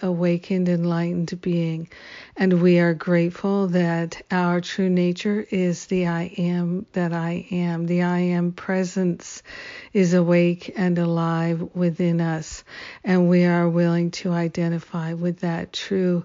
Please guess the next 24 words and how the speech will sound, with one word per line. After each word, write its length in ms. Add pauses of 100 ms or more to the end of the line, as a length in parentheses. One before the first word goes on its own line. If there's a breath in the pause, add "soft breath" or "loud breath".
(380 loud breath)
aspect 720
of 320
our 300
nature. 560
So 260
we're 320 (1000 loud breath)
choosing 720 (400)
to 160
reach 380
that 280
tipping 360
point. 440
We're 180
choosing 760 (420 loud breath)
to 140
know 680
that 200
we 220
are 180
worthy 520
of 120
the 140
tipping 400
point, 380